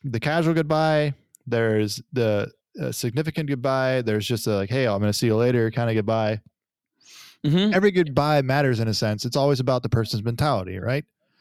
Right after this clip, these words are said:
Speaker 2: Yeah.
Speaker 1: If I know I'm gonna see somebody later, it's still like, regardless of who it is, <clears throat> well, actually,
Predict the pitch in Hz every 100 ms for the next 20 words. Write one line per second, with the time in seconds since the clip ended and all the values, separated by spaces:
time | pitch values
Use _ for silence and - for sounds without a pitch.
0 | _ 208 170 139 - - - _ - _
1 | _ _ _ 135 170 170 175 185 170 -
2 | 170 165 151 151 113 123 147 135 - 180
3 | 165 120 107 - _ _ _ _ _ _
4 | _ _ _ _ _ _ _ _ - 131
5 | 156 196 185 139 156 139 135 185 175 -
6 | _ _ _ 104 95 107 110 143 139 123
7 | - 104